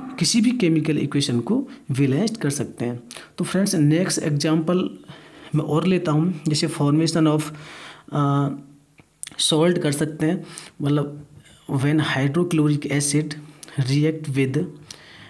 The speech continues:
sodium hydroxide which, which is also known as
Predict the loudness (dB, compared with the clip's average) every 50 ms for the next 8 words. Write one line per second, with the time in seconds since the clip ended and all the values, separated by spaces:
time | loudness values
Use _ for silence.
0 | -20 -20 _ _ _ -4 -2 0 2 4 4 6 6 6 4 4 2 2 -2 -4
1 | -2 -2 -2 0 0 -2 -2 -2 -2 -2 0 0 0 -2 -4 -6 -12 -18 -20 -20
2 | _ _ _ -4 -4 0 2 2 0 0 -2 -2 0 0 2 2 0 0 -2 0
3 | 0 2 2 2 4 4 4 4 4 4 2 0 -2 -2